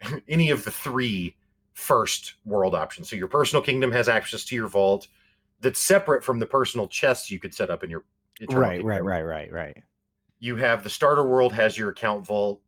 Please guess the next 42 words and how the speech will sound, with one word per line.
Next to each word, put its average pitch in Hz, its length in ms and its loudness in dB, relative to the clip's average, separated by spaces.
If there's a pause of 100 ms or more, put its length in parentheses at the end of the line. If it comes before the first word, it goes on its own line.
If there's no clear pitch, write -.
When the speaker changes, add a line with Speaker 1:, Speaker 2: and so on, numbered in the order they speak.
(100)
Speaker 1:
The 92 80 -20
faction 117 340 0
versus 98 220 -4
faction 95 320 -4
has 90 160 -4
your 90 120 -8
account 90 300 -8
vault. 87 260 -4
At 110 40 -8
least 143 140 -4
I 107 80 2
think 104 280 -8
it - 100 -12
does. 73 420 -12 (240)
I 143 120 4
might 214 200 6
be 190 100 4
wrong 120 260 6
on 101 80 2
the 90 60 0
faction 92 320 -2
versus 82 200 -8
faction. 87 280 0
It 123 80 0
might 123 160 2
not 104 100 2
have 95 120 0
account 90 260 -6
vault 82 200 -4
either. 76 320 -12 (1040)
Definitely 175 460 2
the 107 340 -2
guild 131 300 0
versus 101 300 -4
guild, 160 320 2
though, 92 380 0 (580)
it 170 160 2
has 113 360 4
its 101 160 -8
own 104 260 -2
separate - 680 0
bank. 73 240 -8